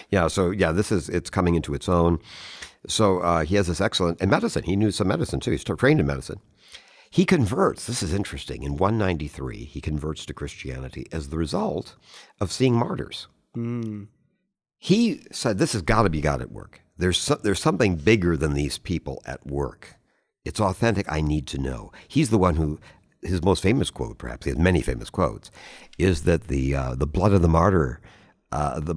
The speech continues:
Speaker 1: the blood of the martyrs are the seed of Christians.
Speaker 2: Mm, mm.
Speaker 1: You know, when you, the martyrs actually sort of plant new Christians, 'cause that was his personal experience.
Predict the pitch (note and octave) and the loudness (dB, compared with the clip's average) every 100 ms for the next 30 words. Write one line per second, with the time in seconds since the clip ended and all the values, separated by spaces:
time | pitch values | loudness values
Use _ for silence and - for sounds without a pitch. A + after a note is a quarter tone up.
0 | - D#2+ D#2+ - F2 F2+ A2 F#2+ D#2+ E2+ | -4 -4 -2 -4 0 2 4 4 4 4
1 | G2+ D2+ C#2+ B1+ C#2+ - - C2 G#2+ G#2 | 4 2 -2 -6 -6 -2 -2 -2 -6 -6
2 | A#2 - - A2+ A#2 A2+ G#2+ G#2+ A2+ G#2+ | -6 -8 -10 -8 -6 -6 -8 -8 -6 2
3 | F2+ F2 D#2+ E2 E2 D#2 F2 E2+ F2 - | 4 6 6 2 0 2 4 2 0 -2
4 | D2+ E2+ B1 - F#2+ F#2 - D#2 - - | -4 -4 -6 -2 0 0 0 -2 0 0
5 | A2 - C2+ D2 A2 A#2 G2+ B2+ - - | -2 -2 -4 0 0 2 2 0 2 2
6 | F3 A2 - - C#3 A#3 - - | 2 2 -4 0 0 0 -4 -10